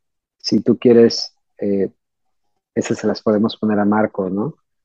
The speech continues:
Bueno, lo parafraseo, obviamente, porque, pues, no recuerdo bien las palabras, este, pero, am, mi hermana la deja entrar, eh, entra con ella,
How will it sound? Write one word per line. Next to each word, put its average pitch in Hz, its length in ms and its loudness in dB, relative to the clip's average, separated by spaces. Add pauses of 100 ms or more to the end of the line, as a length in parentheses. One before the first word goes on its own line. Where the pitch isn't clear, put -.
(340)
Bueno, 120 420 4 (2000)
lo 135 240 6
parafraseo, 123 760 4
obviamente, 113 480 0
porque, 107 280 -6
pues, 107 260 -4
no 120 80 0
recuerdo 113 420 0
bien 113 200 0
las 113 160 -4
palabras, 110 720 -2 (300)
este, 110 360 -4
pero, 131 440 6 (440)
am, 120 540 2 (240)
mi 135 100 2
hermana 165 360 2
la 156 120 4
deja 143 220 -2
entrar, 117 460 -4 (840)
eh, 110 300 0
entra 127 280 0
con 107 220 -2
ella, 101 300 -4